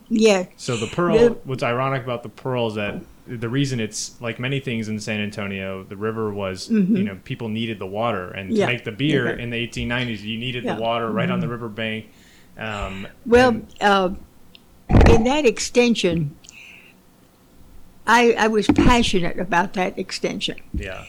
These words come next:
Speaker 1: And, but it started long before the Pearl.
Speaker 2: Yeah.
Speaker 1: The, my reason for the passion was the San Antonio Museum of Art.
Speaker 2: Ah.
Speaker 1: I was on the board of the
Speaker 2: The
Speaker 1: San
Speaker 2: Lone Star
Speaker 1: Antonio
Speaker 2: Brewery
Speaker 1: Museum
Speaker 2: building.
Speaker 1: of Art. And I always dreamed about the fact that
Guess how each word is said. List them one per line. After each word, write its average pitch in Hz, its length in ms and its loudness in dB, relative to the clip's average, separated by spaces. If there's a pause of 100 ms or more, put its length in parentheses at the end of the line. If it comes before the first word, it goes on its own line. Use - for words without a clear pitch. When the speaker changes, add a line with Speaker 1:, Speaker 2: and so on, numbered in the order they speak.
(280)
Speaker 1:
And, 208 420 2
but 220 140 4
it 202 120 4
started 220 540 4
long 220 320 4
before 214 340 0
the - 80 -4
Pearl. - 480 0 (580)
Speaker 2:
Yeah. - 180 -4
Speaker 1:
The, 202 120 8
my 214 260 6
reason 196 440 2
for 190 180 2
the 180 80 -2
passion 190 600 -2
was 202 240 0
the 190 100 -8
San 202 280 -2
Antonio 196 360 -2
Museum 185 400 -2
of 175 120 -8
Art. 180 340 -2 (220)
Speaker 2:
Ah. 123 380 -12
Speaker 1:
I 208 240 8
was 247 220 2
on 226 160 4
the 208 100 2
board 202 300 2
of 185 100 0
the 185 80 -8
Speaker 2:
The - 60 -4
Speaker 1:
San 190 220 0
Speaker 2:
Lone 190 100 0
Star 202 100 0
Speaker 1:
Antonio 208 440 2
Speaker 2:
Brewery 208 260 -2
Speaker 1:
Museum 208 560 2
Speaker 2:
building. 196 40 0
Speaker 1:
of 208 120 -2
Art. 254 280 4 (680)
And 202 280 4
I 190 220 2
always 254 500 4
dreamed 202 540 2
about 185 340 0
the 185 80 -6
fact 185 440 0
that 185 180 0